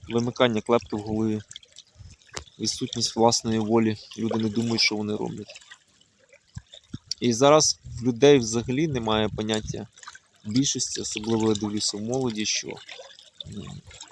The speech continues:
посягати на чиюсь честь і гідність — це як мінімум неправильно. Ображати, матюкатися, там, робити якісь там,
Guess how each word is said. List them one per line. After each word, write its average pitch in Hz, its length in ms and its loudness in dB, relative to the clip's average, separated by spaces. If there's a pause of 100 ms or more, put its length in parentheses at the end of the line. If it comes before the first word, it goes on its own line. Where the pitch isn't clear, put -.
(120)
посягати 117 520 4
на 110 120 0
чиюсь - 540 -2
честь 117 300 2
і 110 40 0
гідність — 131 360 -2
це 107 80 -2
як - 120 -4
мінімум 113 400 -4
неправильно. 107 540 2 (1300)
Ображати, 139 560 4
матюкатися, 110 720 0
там, 104 220 -8
робити 104 340 0
якісь - 340 -4
там, - 240 -14